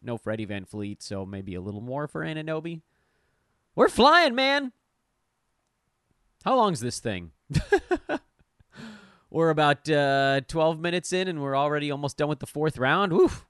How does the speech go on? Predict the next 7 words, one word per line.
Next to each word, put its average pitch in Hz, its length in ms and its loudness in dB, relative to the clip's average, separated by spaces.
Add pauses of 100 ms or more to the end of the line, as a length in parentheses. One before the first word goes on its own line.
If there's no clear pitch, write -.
we're - 140 -8
zooming. 120 480 2 (1200)
DeJounte 220 420 4
Murray 233 240 6
goes 202 200 6
fortieth. 196 880 2 (640)
Wow. 98 540 -2